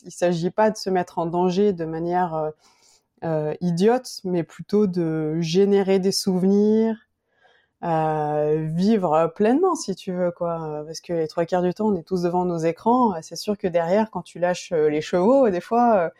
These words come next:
le premier qui a une super, euh, idée, genre, euh, « Oh, ça, faudrait vraiment pas le faire », bah, on fonce dedans, quoi.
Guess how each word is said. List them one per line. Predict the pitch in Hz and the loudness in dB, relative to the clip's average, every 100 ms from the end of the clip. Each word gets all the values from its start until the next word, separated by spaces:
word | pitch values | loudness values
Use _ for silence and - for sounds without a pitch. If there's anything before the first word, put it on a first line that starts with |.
| - - - _ _ _ | -20 -20 -20 _ _ _
le | 175 170 | -4 -4
premier | - 196 208 214 | 0 2 4 4
qui | 220 | 2
a | 196 | 2
une | 190 | 0
super, | - 185 208 208 185 | -4 -2 0 2 2
euh, | 170 165 165 | 2 2 2
idée, | 170 165 196 196 | 0 2 2 2
genre, | 175 165 160 | -2 -2 -2
euh, « | - | -2
Oh, | 190 | -4
ça, | - 190 | -2 -2
faudrait | - 170 156 | -2 -2 0
vraiment | 165 185 196 | 2 2 2
pas | 190 175 | 0 -2
le | |
faire », | 160 220 240 | 0 2 4
bah, | 180 160 | 2 0
on | |
fonce | 156 180 180 | -2 -2 0
dedans, | 208 254 269 | 2 2 0
quoi. | 233 180 | 2 0